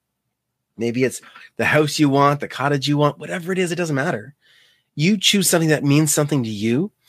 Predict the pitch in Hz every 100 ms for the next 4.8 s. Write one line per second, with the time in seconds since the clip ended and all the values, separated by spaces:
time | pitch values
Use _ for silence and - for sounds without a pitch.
0 | - - _ - 131 - 185 185 208 170
1 | - _ - - 165 156 151 156 151 135
2 | - 143 156 165 - 131 - - _ _
3 | _ _ _ _ _ _ _ _ _ _
4 | _ _ _ _ _ - 139 135